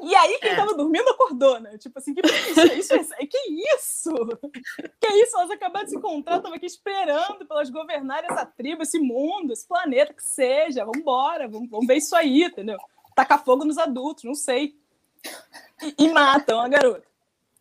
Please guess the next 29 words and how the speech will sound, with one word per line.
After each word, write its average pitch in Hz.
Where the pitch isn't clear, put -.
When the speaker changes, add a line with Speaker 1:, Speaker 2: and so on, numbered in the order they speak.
Speaker 1:
A 294
partir 349
daí 302
a 311
gente 339
tem 311
uma 330
movimentação, 277
é, 160
enorme. 226
E 254
aí, 247
assim, 269
não 202
é 240
que 349
as 311
pessoas 285
não 277
tivessem 247
percebido 220
que -
isso -
acontecia, 226
nem 214
nada 214
do 233
tipo, 240
mas 175